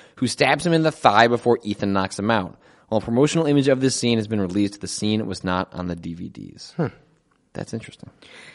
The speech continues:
Speaker 2: Yeah, it's, I think that's a good cut too, because I think it does preserve, it heightens the surprise when Lo-, when Ethan gets,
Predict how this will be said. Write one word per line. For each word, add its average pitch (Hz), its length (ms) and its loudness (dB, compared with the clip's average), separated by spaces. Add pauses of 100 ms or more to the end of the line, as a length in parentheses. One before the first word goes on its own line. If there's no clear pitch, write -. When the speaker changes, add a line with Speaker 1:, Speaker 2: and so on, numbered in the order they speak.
(100)
Speaker 2:
Yeah, 175 320 12
it's, 135 160 6
I 139 300 10
think 160 180 0
that's 147 240 8
a 127 100 10
good 127 380 6
cut - 380 8
too, 120 260 4
because 104 300 -6
I 104 80 0
think - 200 -4
it 104 100 -2
does 113 180 4
preserve, 104 680 2
it 113 120 0
heightens 131 380 6
the 107 100 -4
surprise 107 640 4
when 98 180 -4
Lo-, 101 320 2
when 101 360 0
Ethan 101 400 -2
gets, - 680 0